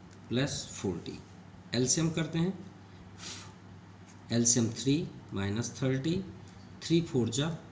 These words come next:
ट्वेल्व, ये आपका वन ट्वेंटी हुआ। So, यहाँ पे एल-, माइनस करेंगे तो नाइंटी, सॉरी, यहाँ थर्टी फ़ाइव है, तो एट्टी फ़ाइव हो जाएगा, माइनस एट्टी फ़ाइव पॉइंट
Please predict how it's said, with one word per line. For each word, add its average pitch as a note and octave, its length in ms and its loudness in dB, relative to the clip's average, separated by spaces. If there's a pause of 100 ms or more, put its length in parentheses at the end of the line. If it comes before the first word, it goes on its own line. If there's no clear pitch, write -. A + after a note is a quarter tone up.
ट्वेल्व, - 1400 -10
ये G#2+ 80 0
आपका G#2 180 0
वन G#2 220 4
ट्वेंटी F#2+ 320 -4
हुआ। F#2+ 300 -6 (720)
So, - 200 -2 (400)
यहाँ A#2+ 220 0
पे B2 100 2
एल-, G#2+ 160 2 (220)
माइनस A#2 340 4
करेंगे D#3 400 2 (280)
तो A2 80 0
नाइंटी, B2 520 6 (1900)
सॉरी, - 280 -8
यहाँ A2 220 -4
थर्टी G2 360 0
फ़ाइव F#2 380 -2
है, E3 60 -4 (1000)
तो C#3 220 -2
एट्टी C3 240 6
फ़ाइव F#2 340 -2
हो F#2 60 -4
जाएगा, F2+ 300 -6 (1040)
माइनस C3+ 300 4
एट्टी B2+ 240 2
फ़ाइव A2 240 2
पॉइंट C#3 300 -2